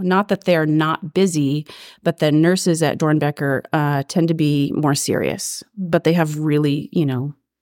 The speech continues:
life-threatening things happening all the time. And at Dornbecker, there was this handful of nurses who just had a way with her, and she really came out of her shell. She started talking to people, or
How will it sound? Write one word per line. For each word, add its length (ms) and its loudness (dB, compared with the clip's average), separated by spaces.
life-threatening 640 0
things 240 0
happening 500 0
all 140 0
the 80 2
time. 360 -4
And 140 2
at 260 -2
Dornbecker, 640 2
there 140 2
was 220 0
this 280 -2
handful 520 0
of 100 0
nurses 500 2
who 140 0
just 640 -4
had 340 -6
a 80 2
way 200 2
with 200 -4
her, 400 -2
and 480 2
she 180 0
really 260 4
came 220 2
out 140 2
of 100 0
her 100 0
shell. 540 0
She 240 -8
started 420 -4
talking 380 -4
to 100 -4
people, 440 -2
or 140 0